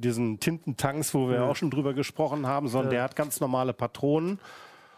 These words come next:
Speaker 1: Und, äh, der hat zwar große Patronen,
Speaker 2: Mhm.
Speaker 1: also man kriegt da X-L-Patronen, äh, womit man, oh, da müsste ich jetzt selber raten, also wenigstens tausendfünfhundert Seiten mit drucken kann. Äh, und damit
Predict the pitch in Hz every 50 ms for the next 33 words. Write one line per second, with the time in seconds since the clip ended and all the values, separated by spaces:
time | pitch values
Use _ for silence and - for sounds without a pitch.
0 | - - - - - 147 143 139 127 - - 156 139 135 135 123 131 - 147 127
1 | 170 190 - - - 151 131 107 - - 123 135 147 - - 143 - - 127 -
2 | - - - 123 110 107 107 - 104 104 107 113 113 113 113 104 - - 151 123
3 | - 131 - 127 - - - 135 143 147 - - - - - - - 139 139 143
4 | 143 143 143 147 143 147 143 143 143 131 123 113 120 123 123 131 127 - - 131
5 | 127 123 120 120 - - - - - - - - - - - - - - - 143
6 | 127 127 123 120 120 131 131 127 - 151 - 147 123 113 131 131 123 123 107 104
7 | 110 123 120 - 135 110 117 113 135 160 160 131 - 160 143 - - 151 143 135
8 | 117 127 - - 147 127 107 135 127 127 120 - - 123 131 123 - 131 120 110
9 | - 117 131 135 - 160 147 - 165 160 170 208 - - - - - - - -
10 | - - - - - - - - - - - - - - - - - - - -
11 | 160 147 143 139 151 175 - _ - 147 143 135 110 - - - 131 139 160 156
12 | 151 143 139 - - -